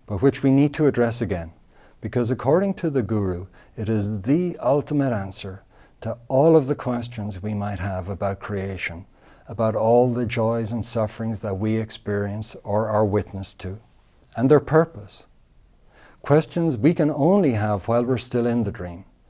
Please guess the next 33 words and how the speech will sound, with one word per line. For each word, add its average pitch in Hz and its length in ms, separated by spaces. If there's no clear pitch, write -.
because 104 280
once 127 240
we've 127 180
awakened 123 520
from 165 240
the 175 100
dream, 185 340
we 113 80
no 113 160
longer 107 360
have 101 200
the 104 100
questions. 92 600
Then 107 340
we 135 160
all 120 220
understand 107 600
it. 90 100
But 95 160
when 113 120
we're 117 140
in 139 160
the 139 80
dream, 135 400
we 101 180
ask 123 320
these 131 220
questions 113 580
and 98 140
we'd 92 160
like 104 240
to 110 80
get 98 340